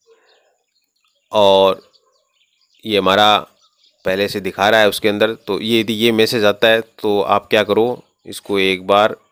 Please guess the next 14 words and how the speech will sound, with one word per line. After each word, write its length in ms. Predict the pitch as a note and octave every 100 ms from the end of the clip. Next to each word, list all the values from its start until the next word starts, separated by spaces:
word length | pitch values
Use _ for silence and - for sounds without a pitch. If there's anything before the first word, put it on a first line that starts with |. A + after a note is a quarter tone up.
| -
नो 240 | G2 G2+ G2
कर 140 | F#2
दीजिए। 420 | F2+ F#2 G2 A#2 C#3+ _ _ _ _ -
हम 140 | F2 F2+
इसको 200 | - F#2
मिनिमाइज 460 | F2+ F#2 G2 G2+
करते 320 | F#2+ G2 -
हैं, 180 | A2 A2
इसका 220 | F#2 -
इलाज 260 | F2+ F2+ F#2
बता 240 | F2 G2+
देता 260 | G2 F#2+ G#2
हूँ 140 | G#2
मैं। 200 | G#2+ A#2